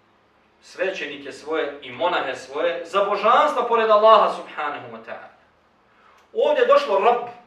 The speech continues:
od rububijeta, arbab. Pa šta, kad je Temim Ad-Dari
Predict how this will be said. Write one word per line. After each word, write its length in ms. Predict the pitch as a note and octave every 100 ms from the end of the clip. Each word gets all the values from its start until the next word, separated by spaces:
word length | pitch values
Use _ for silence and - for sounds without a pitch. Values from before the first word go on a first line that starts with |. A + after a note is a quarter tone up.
| _ _ _
od 140 | - D#3+
rububijeta, 680 | E3 E3 E3+ G3 D#3 B2+ B2
arbab. 600 | - F3 F#3 - - - _ _ _ _ _ _ _ _ _ _ _ _ _ _ -
Pa 120 | E3+
šta, 240 | - A3+
kad 140 | E3+ D#3+
je 180 | D#3+ -
Temim 300 | E3 A3+ F3+
Ad-Dari 640 | E3+ F#3+ G#3 E3+ E3 F3